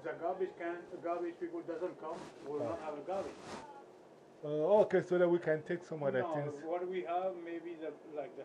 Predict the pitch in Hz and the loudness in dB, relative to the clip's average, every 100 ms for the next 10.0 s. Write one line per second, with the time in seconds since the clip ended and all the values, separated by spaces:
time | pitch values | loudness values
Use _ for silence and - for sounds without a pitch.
0 | - 190 208 139 147 147 - - - 131 | -4 0 0 0 -2 -2 -4 -12 -4 0
1 | 113 104 - - 147 143 143 139 143 - | 0 -2 -10 -8 -6 -2 -2 2 2 4
2 | 135 120 156 147 151 160 160 160 151 147 | 2 0 -2 -2 -2 -8 -8 -8 -8 -8
3 | 147 151 160 156 143 143 151 160 165 - | -2 -2 -2 -4 -2 -2 -2 -6 -10 -16
4 | - - 135 139 123 147 139 135 165 165 | -14 -6 -4 -2 -4 -4 -6 -6 -4 -2
5 | 160 151 151 - 170 185 175 165 151 143 | -2 -4 -8 -4 -2 0 -2 -4 -4 -4
6 | 165 156 156 156 147 170 180 160 156 156 | -4 -4 -6 -6 -6 -4 -4 -4 -6 0
7 | 147 147 170 139 135 127 110 147 - 139 | 0 2 6 6 6 2 -4 -2 -4 0
8 | 135 - - 220 226 - - - - - | 0 0 -4 0 0 0 -6 -14 -16 -20
9 | - - 196 156 127 - - 151 156 113 | -6 0 0 0 -6 -8 -8 -8 -6 -8